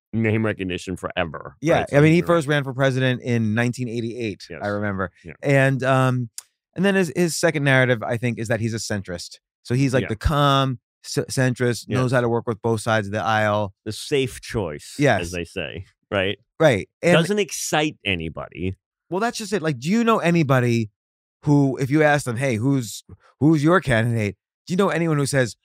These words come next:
Speaker 2: "Oh, man,
Speaker 1: Oh, wow.
Speaker 2: Biden is gonna be amazing if he's
Speaker 1: Right.
Speaker 2: president"?
Speaker 1: Yeah, no, no one. <laughs>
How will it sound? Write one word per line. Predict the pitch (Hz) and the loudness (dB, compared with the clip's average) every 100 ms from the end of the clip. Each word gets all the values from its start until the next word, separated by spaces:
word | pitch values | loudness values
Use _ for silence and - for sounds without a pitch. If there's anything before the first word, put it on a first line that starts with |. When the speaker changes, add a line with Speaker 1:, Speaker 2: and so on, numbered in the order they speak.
| _ - | _ 0
Speaker 2:
"Oh, | 139 123 | 2 2
man, | 127 135 117 117 | 2 0 0 -2
Speaker 1:
Oh, | 98 | -6
wow. | 98 120 | -4 2
Speaker 2:
Biden | 160 165 156 143 | 4 6 4 2
is | 127 | -2
gonna | - 131 | -4 -4
be | 113 123 | -2 -2
amazing | 120 139 147 156 160 143 127 | -2 0 2 2 2 2 -2
if | 120 | -6
he's | 107 | -6
Speaker 1:
Right. | - | -2
Speaker 2:
president"? | 120 113 104 107 | -2 -2 -4 -4
Speaker 1:
Yeah, | 95 87 | -4 -4
no, | 101 95 78 | -6 -10 -10
no | 101 113 | -8 -6
one. | 113 107 107 | -4 -4 -6
<laughs> | - | -6